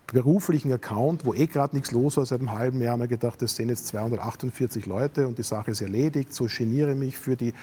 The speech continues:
Berichterstattung, distanziere mich davon und das hatte dann <laughs> eins Komma zwei Millionen Zugriffe in einem Land von acht Millionen Einwohnern und war dann doch durchaus plötzlich, also ich war selber, selber relativ baff, <laughs> also ich wurde mit meinen eigenen,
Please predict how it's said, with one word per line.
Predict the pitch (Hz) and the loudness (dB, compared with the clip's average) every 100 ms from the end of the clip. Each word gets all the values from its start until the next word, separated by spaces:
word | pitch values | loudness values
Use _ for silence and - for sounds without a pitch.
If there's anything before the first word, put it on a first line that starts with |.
| - - - | -18 -14 0
Berichterstattung, | 127 139 147 143 - 123 135 135 | 2 2 2 0 2 0 0 -2
distanziere | 127 117 117 - 151 | -2 -2 -2 2 2
mich | 170 | 2
davon | - 131 139 | 0 -2 0
und | 139 127 | 0 -2
das | 113 | -2
hatte | 113 123 | -4 -2
dann | 120 | -2
<laughs> | |
eins | - - 180 | 0 -2 -2
Komma | - 185 | 0 0
zwei | - 135 139 | 0 0 2
Millionen | 147 139 135 127 | 4 2 0 0
Zugriffe | 151 170 151 160 156 | 0 2 2 2 0
in | |
einem | 139 | 0
Land | 120 135 | 0 0
von | 147 | 0
acht | 135 139 - | -2 -4 0
Millionen | 135 127 131 | 0 2 -2
Einwohnern | 107 147 165 - - - - - | 0 0 0 -4 -12 -12 -14 -4
und | 156 135 | 0 2
war | 123 | 2
dann | - 190 | 0 0
doch | 170 | -2
durchaus | - 190 - 220 156 | 2 0 2 -2 0
plötzlich, | - 151 - 175 - | 0 0 2 -2 0
also | 160 | 2
ich | 139 | 0
war | 120 | 0
selber, | 117 131 139 131 - - - - - - - | 0 2 2 0 -2 -18 -12 -8 -10 -12 -8
selber | - 120 127 120 | 0 2 4 2
relativ | 117 120 - | 2 0 -4
baff, | - 113 - - - - - | -2 -2 0 0 -2 -2 -6
<laughs> | - | 0
also | 185 - 196 | 0 2 -2
ich | - - 151 - - - - | -4 -6 -6 -6 -10 -10 -8
wurde | 135 131 | -2 0
mit | 131 | 2
meinen | 131 123 | 2 0
eigenen, | 120 127 123 123 113 | 0 2 2 0 -2